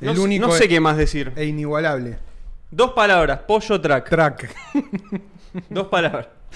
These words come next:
Speaker 2: <laughs> Sí, cinco palabras. Pollo Track.
Speaker 1: Mil quinientas treinta y tres palabras.
Speaker 2: <laughs>
Speaker 1: Pollo Track.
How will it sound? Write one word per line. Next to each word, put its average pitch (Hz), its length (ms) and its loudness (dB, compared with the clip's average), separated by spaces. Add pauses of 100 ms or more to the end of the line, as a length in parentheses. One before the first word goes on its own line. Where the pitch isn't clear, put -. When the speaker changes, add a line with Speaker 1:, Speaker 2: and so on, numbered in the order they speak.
(460)
Speaker 2:
<laughs> 220 120 2 (520)
Sí, - 220 -4 (360)
cinco 202 460 2
palabras. 151 500 2 (380)
Pollo 170 260 -2
Track. 151 300 -6 (1120)
Speaker 1:
Mil 214 320 0
quinientas 214 560 2
treinta 170 280 0
y 170 60 -2
tres 196 200 2
palabras. 156 640 4
Speaker 2:
<laughs> 160 60 -12
Speaker 1:
Pollo 175 320 0
Track. 123 280 -6